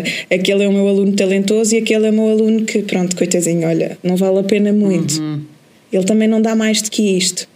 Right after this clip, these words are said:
Speaker 2: Pois.
Speaker 1: Pá, quantas crianças eu apanho na sala que vêm completamente formatadas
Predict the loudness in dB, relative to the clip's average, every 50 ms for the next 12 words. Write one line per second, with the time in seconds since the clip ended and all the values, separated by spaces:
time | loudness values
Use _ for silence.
0 | _ _ _ _ _ _ _ -10 -8 -8 -8 -8 -8 -8 -6 -6 -4 -4 0 0
1 | 0 0 0 0 0 0 2 2 2 2 2 2 2 2 2 0 0 0 0 0
2 | 2 2 2 2 0 0 2 2 2 2 2 2 2 0 0 2 2 2 2 0
3 | 0 -2 -4 -4 -2 0 0 2 2 2 2 2 0 0 0 0 0 0 0 2
4 | 2 2 2 2 2 0 0 0 0 2 2 2 0 0 0 0 0 0 0 0
5 | 0 0 -2 -4 -6